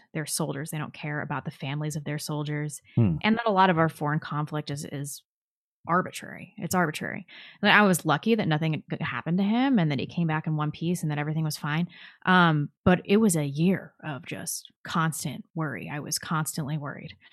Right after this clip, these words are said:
Speaker 2: Yeah.
Speaker 1: Uh, and it's like, w-, people lost their lives, people lost their limbs. Um, and, and for what? And, and, but I do have to say, we have been in this sunk cost fallacy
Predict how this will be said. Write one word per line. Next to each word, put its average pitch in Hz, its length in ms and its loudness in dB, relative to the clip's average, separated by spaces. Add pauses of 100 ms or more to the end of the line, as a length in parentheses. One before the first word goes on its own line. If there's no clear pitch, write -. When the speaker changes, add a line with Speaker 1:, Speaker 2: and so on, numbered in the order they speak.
(240)
Speaker 2:
Yeah. 165 180 8
Speaker 1:
Uh, 165 120 6
and 160 180 6
it's - 200 0
like, 180 180 6
w-, 175 320 -10
people 180 340 4
lost 160 280 4
their 143 140 -2
lives, 185 640 6
people 151 300 -2
lost 139 280 -4
their - 320 -8 (180)
limbs. 180 840 4 (420)
Um, 170 640 4 (100)
and, 175 340 4 (840)
and 190 180 6
for 180 100 0
what? 196 240 6
And, 220 200 6
and, 233 300 6
but 208 180 4
I 220 80 6
do 220 120 6
have 240 100 6
to 196 100 2
say, 202 300 6
we 165 500 0
have 185 460 2
been 180 240 4
in 170 140 2
this 165 200 2
sunk - 320 0
cost - 440 -2
fallacy 160 760 0